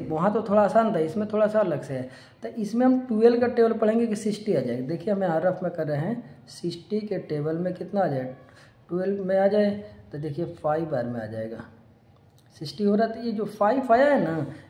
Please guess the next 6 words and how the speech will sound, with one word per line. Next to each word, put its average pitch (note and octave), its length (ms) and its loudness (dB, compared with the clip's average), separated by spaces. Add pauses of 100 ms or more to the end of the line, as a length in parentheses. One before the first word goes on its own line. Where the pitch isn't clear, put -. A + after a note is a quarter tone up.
(120)
इसका F#3+ 320 0
इसमें G#3+ 300 2
multiply C#3+ 640 -2
करेंगे G#2+ 360 -8
हम, F#2 160 -12 (1500)
तो F#3+ 60 -6